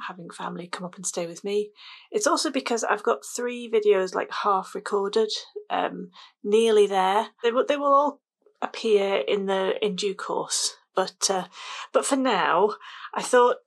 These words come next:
I needed to kinda clear the decks, start with something new. And, um, when I get a bit stuck,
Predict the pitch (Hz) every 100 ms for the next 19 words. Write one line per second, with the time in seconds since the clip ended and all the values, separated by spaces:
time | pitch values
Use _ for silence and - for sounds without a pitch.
0 | _ - 220 262 269 - - 226 226 -
1 | 233 214 180 - - - - - - _
2 | - - 226 226 - 220 214 208 185 151
3 | 160 - _ - - - - _ - 190
4 | 185 190 190 190 - - - - 196 196
5 | 196 196 _ _ _ _ _ _ _ _
6 | 214 262 285 285 277 269 - _ - -
7 | 415 - - - - 165 - - -